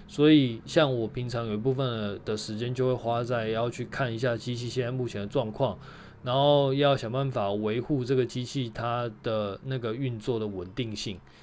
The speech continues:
因为假设如果你没有把这个稳定性维护好的话，它一直下线的话，可能是会受到惩处这样。所以当，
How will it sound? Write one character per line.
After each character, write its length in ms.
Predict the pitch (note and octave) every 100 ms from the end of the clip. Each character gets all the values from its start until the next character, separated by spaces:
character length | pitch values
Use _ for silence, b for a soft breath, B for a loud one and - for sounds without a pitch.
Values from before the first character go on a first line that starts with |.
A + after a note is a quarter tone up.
| B B B B
因 100 | E3+
为 120 | F#3
假 220 | D3 B2
设 100 | D#3+
如 140 | D3
果 120 | D3 C3+
你 120 | A#2
没 120 | A#2
有 140 | C3
把 300 | A#2 G#2 F#2
这 160 | G2 B2+
个 260 | B2 A2+ G#2+
稳 240 | G#2 G#2
定 140 | B2+
性 140 | B2+ B2
维 100 | G#2
护 160 | A#2
好 140 | G#2 F#2
的 60 |
话， 220 | F#2+ A2+ G#2+
它 140 | A#2+
一 60 | A#2
直 200 | G2+ G2+
下 260 | - A2
线 160 | G2+ A2+
的 60 |
话， 140 | G#2+ G#2+
可 140 | G#2
能 120 | F#2+
是 140 | F#2+ B2+
会 260 | A#2 A#2 G2+
受 200 | - A#2
到 60 | A2+
惩 240 | - G2+
处 280 | G#2 F#2+ F2+
这 80 | G2
样。 120 | F2+ B B B B B
所 200 | - E3
以 80 | C#3+
当， 400 | C#3+ C#3+ D#3